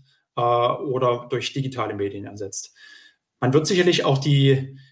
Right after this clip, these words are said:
die Präsenz, die wird ganz klar wiederkommen. Und das ist auch wichtig. Das ist auch ein zentraler Punkt auch in der, in der Führung, die, die Mitarbeiter, das Team auch wieder zusammen zu haben.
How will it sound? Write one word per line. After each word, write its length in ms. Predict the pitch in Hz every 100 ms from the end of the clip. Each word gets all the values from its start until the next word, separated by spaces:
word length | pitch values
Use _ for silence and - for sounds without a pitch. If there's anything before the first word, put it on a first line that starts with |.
| _ 131
die 80 |
Präsenz, 500 | 131 127 123 139 165
die 140 | - 127
wird 160 | 131
ganz 220 | 135 139 -
klar 200 | 123 117
wiederkommen. 400 | 120 - 101 107
Und 120 | 107
das 120 | 120
ist 100 | -
auch 140 | 120
wichtig. 260 | 127 135 101
Das 180 | 113 131
ist 80 | 127
auch 160 | -
ein 100 | 135
zentraler 480 | 135 131 - 131 135
Punkt 260 | 135 147 147
auch 140 | 123
in 120 | 135
der, 220 | 117 117
in 120 | 131 117
der 80 |
Führung, 400 | - - 143 107
die, 100 | - - - _
die 80 | 143
Mitarbeiter, 560 | 120 151 165 156 151 147
das 200 | 113 -
Team 300 | - 156 143
auch 160 | 131
wieder 160 | 131 127
zusammen 360 | - 113 107 117
zu 180 | -
haben. 280 | 104 95 -